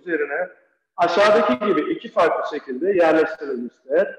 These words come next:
<coughs> Buna göre sayı doğrusunda verilen B noktaları arasında iki farklı B noktası vermiş.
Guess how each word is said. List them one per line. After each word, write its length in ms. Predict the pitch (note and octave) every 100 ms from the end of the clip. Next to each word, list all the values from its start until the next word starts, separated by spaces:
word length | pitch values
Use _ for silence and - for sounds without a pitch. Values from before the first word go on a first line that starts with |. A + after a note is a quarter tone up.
| - _ _ _ _ _ _ _ -
<coughs> 1300 | - - - - - - - - - F#3+ - - - _ _ _ _ _ _ _ _ _ _ _ _ _ _ _ _ _ _ _ _ _ -
Buna 200 | G3+ B3
göre 320 | G#3 C#3 A2+
sayı 340 | - G#3 A#3
doğrusunda 500 | G3+ D3 - - -
verilen 420 | E3 E3+ D#3 D3
B 180 | F3 G3+
noktaları 600 | F3+ D3+ C#3+ B2 A2 A2+
arasında 760 | E3+ F#3 E3 D3+ C3+ B2 C#3+ - - _ _ _ _
iki 220 | F3+ A#3 A3+
farklı 340 | F#3+ - -
B 160 | F3+ F3
noktası 440 | D#3+ D#3 - C3+
vermiş. 760 | A#2+ A#2 D3+ G#3 - - -